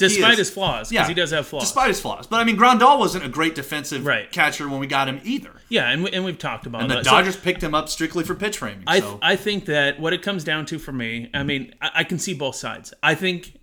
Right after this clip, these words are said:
Speaker 1: having both catchers, having both those guys brings a lot of value, but I'm not sure if, for me, that trumps the idea of getting rid of one of them so we know for sure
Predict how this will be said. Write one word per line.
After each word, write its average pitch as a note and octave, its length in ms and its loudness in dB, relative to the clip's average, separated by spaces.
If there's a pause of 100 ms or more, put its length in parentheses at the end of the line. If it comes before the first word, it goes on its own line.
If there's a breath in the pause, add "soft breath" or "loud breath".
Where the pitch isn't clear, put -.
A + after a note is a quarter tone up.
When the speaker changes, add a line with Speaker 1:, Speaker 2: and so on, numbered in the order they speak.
(120)
Speaker 1:
having E3 400 0
both D3+ 300 -2
catchers, A3 500 0 (160 soft breath)
having C#3+ 240 0
both C#3+ 180 0
those F3 140 -2
guys F3 240 0
brings C#3+ 320 -2
a C3 40 -2
lot B2+ 320 0
of C3+ 100 -2
value, D3 440 0 (340 loud breath)
but D3+ 560 0
I'm D#3+ 200 0
not A3 200 2
sure G#3 300 4
if, F#3 140 2
for E3 140 -2
me, F3 440 -2 (300 loud breath)
that D#3 480 2
trumps E3+ 360 0
the D#3+ 120 -2
idea C3+ 380 2
of B2+ 260 -2
getting D3+ 360 -2
rid D#3+ 180 2
of F3 100 -2
one F#3 160 -2
of F#3+ 100 -6
them A3 160 -2
so F3+ 140 -2
we D3+ 160 -2
know D3 160 0
for D#3 240 -2
sure B2+ 360 -2